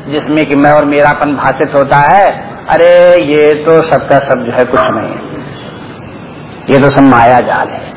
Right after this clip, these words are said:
<clears throat> आप देखेंगे, वैज्ञानिक दृष्टि से देखें तो एक है प्रकाश, एक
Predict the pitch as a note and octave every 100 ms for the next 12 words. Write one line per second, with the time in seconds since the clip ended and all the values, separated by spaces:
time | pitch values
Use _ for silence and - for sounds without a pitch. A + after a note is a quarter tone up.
0 | - - - - - - - - - -
1 | - - - - - - - - - -
2 | - - - - - - - - - -
3 | - G#3 G3 - - - - - - -
4 | - - - - - - D3 D3 D#3+ F3+
5 | F3 D#3 D3+ D#3+ E3 F#3+ E3 F3+ - E3+
6 | D3 C#3+ F3 E3 C4+ D#4 - - - -
7 | - - - - - - - - - -
8 | - D3+ D3+ D3 E3+ E3+ D#3+ - C3+ D3
9 | D#3 - - - - - - - - C#3